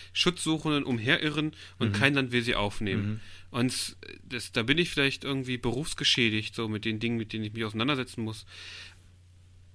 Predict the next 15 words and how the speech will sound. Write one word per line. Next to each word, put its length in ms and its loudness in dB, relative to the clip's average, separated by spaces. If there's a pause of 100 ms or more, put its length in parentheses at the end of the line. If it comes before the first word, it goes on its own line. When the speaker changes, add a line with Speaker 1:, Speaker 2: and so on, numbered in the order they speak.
(100)
Speaker 1:
Aber 240 2
sorry, 340 4
da 140 4
muss 200 2
ich 140 0
einfach 340 -2
an, 120 -2
auch 100 -6
an 100 -2
Schiffe 240 0
wie 60 0
die 80 0
Saint 240 -2
Louis 320 -2
denken. 380 -2